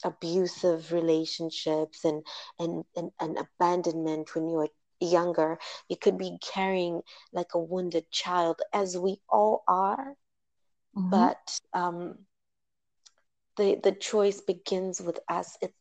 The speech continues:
Speaker 1: a difficult one because it requires us to step out of our comfort zone. Nothing is harder than stepping out of your comfort zone.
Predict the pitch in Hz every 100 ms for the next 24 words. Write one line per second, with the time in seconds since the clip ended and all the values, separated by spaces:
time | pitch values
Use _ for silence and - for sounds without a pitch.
0 | - - - 180 185 226 190 180 185 170
1 | 202 190 - 180 - - - - 170 190
2 | 185 196 196 180 165 - 175 - 190 185
3 | 175 - 165 165 175 170 165 - 160 165
4 | - _ 185 190 196 196 - 156 175 175
5 | 175 160 170 165 - 175 175 165 165 165
6 | 156 - 165 160 156 - 110 95 -